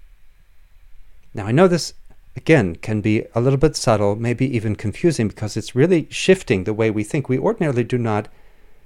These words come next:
see what sees, you know? People tell us to pay attention. But here we're attending to attention itself, attending to awareness, attending to the nature of mind.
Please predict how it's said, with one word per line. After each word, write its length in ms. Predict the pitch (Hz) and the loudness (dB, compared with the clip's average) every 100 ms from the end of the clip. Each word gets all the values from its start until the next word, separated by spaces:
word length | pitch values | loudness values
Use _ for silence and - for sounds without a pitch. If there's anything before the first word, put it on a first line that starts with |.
| - - - | -20 -20 -12
see 300 | - - 147 | -4 2 4
what 200 | 127 127 | 4 2
sees, 640 | - 175 127 82 - - - - | 0 0 -2 -4 -12 -16 -18 -18
you 140 | - 92 | -10 -4
know? 300 | 101 143 180 | -2 -2 -2
People 300 | 160 - - | -2 0 2
tell 200 | 143 127 | 4 2
us 160 | 123 | 0
to 380 | - 117 110 107 - - | -4 -2 -2 -4 -12 -6
pay 100 | - | 2
attention. 720 | 127 127 160 143 95 78 80 - - - - - - - - - - - - - - - - - - | 2 2 0 0 -4 -10 -14 -20 -20 -20 -20 -20 -20 -20 -20 -20 -20 -20 -20 -20 -20 -20 -20 -20 -2
But 200 | 127 - | -2 -2
here 260 | 131 196 190 | 2 4 6
we're 180 | 143 | 4
attending 560 | 139 135 - 156 151 143 | 2 0 -2 0 0 0
to 100 | 139 | 0
attention 460 | 127 - 131 - 123 | -2 0 -2 -2 -4
itself, 720 | 123 - 160 92 - - - - - - - | -4 -6 -4 -6 -8 -20 -20 -20 -20 -18 -16
attending 460 | - 139 147 139 | -4 0 2 2
to 120 | 135 123 | 2 0
awareness, 600 | 113 165 180 92 80 - | 2 2 0 -2 -8 -12
attending 360 | - 135 135 127 | -4 0 0 -2
to 120 | - | -4
the 80 | 113 | -2
nature 420 | 123 208 - 101 | 0 -2 -4 -6
of 140 | - | -4
mind. 460 | 90 78 - - | -6 -6 -12 -20